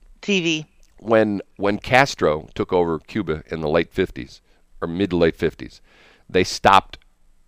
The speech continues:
Speaker 2: you know, the, he would no longer allow importation of any cars. So, like, th-, a new car in, in, like,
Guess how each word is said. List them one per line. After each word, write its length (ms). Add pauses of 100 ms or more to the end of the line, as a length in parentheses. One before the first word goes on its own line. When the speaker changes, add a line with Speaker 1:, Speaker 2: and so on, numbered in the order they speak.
(140)
Speaker 2:
you 180
know, 260
the, 140
he 160
would 140
no 120
longer 360
allow 240
importation 680
of 80
any 100
cars. 520
So, 280 (160)
like, 340
th-, 100 (180)
a 60
new 240
car 440 (520)
in, 300 (300)
in, 200
like, 360